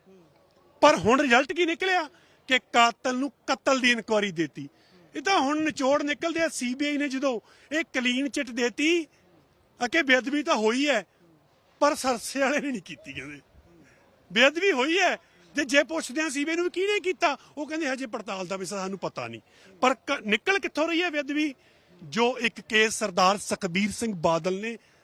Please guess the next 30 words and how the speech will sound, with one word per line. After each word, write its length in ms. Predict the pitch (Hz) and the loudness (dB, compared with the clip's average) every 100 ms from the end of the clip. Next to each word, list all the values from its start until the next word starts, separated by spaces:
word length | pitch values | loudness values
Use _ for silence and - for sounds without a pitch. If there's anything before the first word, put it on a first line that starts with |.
| - | -4
ਮੱਲ 300 | 165 170 175 | 2 2 2
ਕੇ 120 | - | 0
ਨਾਲ 200 | 175 180 | 0 0
ਰੱਖਿਆ 360 | 180 - 180 147 | -2 -6 -10 -10
ਸੀ, 160 | - 120 _ _ _ | -12 -20 _ _ _
ਪੰਜਾਬ 460 | 196 190 196 240 269 | -2 4 6 4 2
ਪੁਲਿਸ 300 | 247 254 262 | -2 -2 -4
ਸਿਰਦ 420 | 226 226 247 233 | 0 0 0 -4
ਸੀ 260 | 240 214 - _ _ _ - | -6 -8 -10 _ _ _ 4
ਕਿ 160 | 247 | 4
ਅਸੀਂ 180 | 240 277 - | 4 0 -2
ਕੱਢਣਾ 340 | 269 320 330 | -2 0 0
ਚਾਹੁੰਦੇ 400 | 226 269 285 277 | 0 -2 0 0
ਆ, 160 | 240 185 _ - | 0 -4 _ -6
ਸਾਡੇ 280 | 208 226 254 | 0 2 2
ਇਸ਼ਟ 460 | 247 285 285 - | 0 0 0 -2
ਦੀ, 240 | 277 233 185 _ _ | -4 -4 -4 _ _
ਸਾਡੇ 300 | - 247 262 | 0 2 2
ਗੁਰੂ 360 | 202 254 302 320 | 0 2 4 4
ਦੀ 100 | 311 | 2
ਬੇਅਦਬੀ 340 | 277 226 254 | 2 0 0
ਹੋਈ 260 | 233 240 233 | 0 2 2
ਹੈ, 140 | 190 - - _ | 2 -2 -18 _
ਪਰ 140 | 277 302 | 2 2
ਸਰਕਾਰ 480 | 262 247 262 262 | -2 0 2 2
ਤੇ 220 | 269 269 277 | 0 -4 -6
ਇੱਕ 120 | 226 | -8
ਪ੍ਰੈਸ਼ਰ 400 | - 269 269 302 | -2 0 0 -2
ਵੀ 180 | 285 254 | -4 -6
ਸੀ 220 | 254 | -6